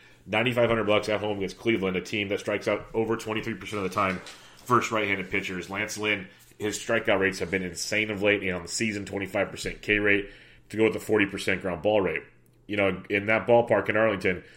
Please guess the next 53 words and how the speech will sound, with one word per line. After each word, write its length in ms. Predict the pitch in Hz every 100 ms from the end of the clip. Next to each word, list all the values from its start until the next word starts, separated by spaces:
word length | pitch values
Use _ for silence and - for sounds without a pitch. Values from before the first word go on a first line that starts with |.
| - _ _
anything 380 | 113 123 120 107
can 80 | 98
happen, 320 | 101 95 90
but 60 | 90
it's 100 | 92
a 80 |
really, 360 | 87 92 120 120
really 220 | 113 107
good 140 | 101 -
spot 320 | - 95 98
there 240 | 92 87 - - - - _
for 180 | 110 104
Lance 320 | 104 98 -
Lynn. 400 | 98 95 90 87 - _ _ _ _ _ - -
Cleveland 260 | 117 110
does 140 | 104 107
have 100 | 101
a 40 |
team 180 | 92 101
total 220 | 104 95
of 60 | 92
four 140 | 101
point 260 | 92 98 90
nine 200 | 90 82
five. 440 | 92 98 92 92 -
That 160 | - 92
is 140 | 92
a 160 | 92 90
scary 360 | - - 101 92
total, 300 | 104 101 92
but 160 | 90
that's 200 | 92 92 - - - - -
a 60 | 95
lot 180 | 98
to 80 | 95
do 60 | 95
with 100 | 92
the 60 |
game 260 | 87 92 92
and 80 | 90
everything 300 | 90 87 90
else. 260 | 107 101 - - - - 101
Lefties 340 | 107 110 98
three 220 | 104 107
oh 80 | 101
two, 320 | 98 - 113
righties 260 | 98 101 104
only 120 | 98
two 180 | 90 110
ninety-four 600 | 104 92 - 98 98 92 -
versus 240 | 98 92 98
Lance 320 | 98 92 -
Lynn. 240 | 92 90